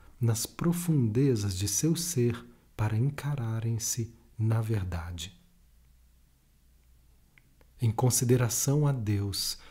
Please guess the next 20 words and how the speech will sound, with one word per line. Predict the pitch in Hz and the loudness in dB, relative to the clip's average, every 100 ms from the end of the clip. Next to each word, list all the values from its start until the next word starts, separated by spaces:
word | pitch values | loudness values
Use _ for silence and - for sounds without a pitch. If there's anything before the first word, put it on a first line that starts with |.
| - - | -16 -2
em | 117 | 0
consideração | 135 131 - 123 131 120 - 143 156 | 2 0 2 2 2 2 0 2 2
a | 131 | 2
Jesus | 104 113 98 160 - | 2 0 2 0 -2
Cristo, | - 117 131 - - 135 - - - - - - - | -2 -2 0 -2 -4 -6 -8 -20 -20 -20 -20 -20 -10
que | 127 | -4
cometeu | - 165 151 - 165 151 - - | 2 4 4 4 2 2 -2 -8
o | 143 | -2
maior | 135 131 127 135 - - | 0 2 0 -2 -6 -8
ato | 139 - 131 | -8 -2 -2
de | 113 | 2
amor | 117 117 139 | 2 4 4
e | 120 | 2
coragem | - 131 123 135 123 123 | 0 0 0 0 0 0
para | 117 123 | 0 -2
cada | - - - 131 147 139 | -4 -8 -2 0 2 2
um | 127 143 | 2 2
de | 143 | 2
vocês | 139 139 - 143 156 160 | 0 0 -2 2 2 0
pessoalmente, | - 139 - 139 107 110 113 113 - - | 0 -2 0 0 2 2 0 -2 -8 -8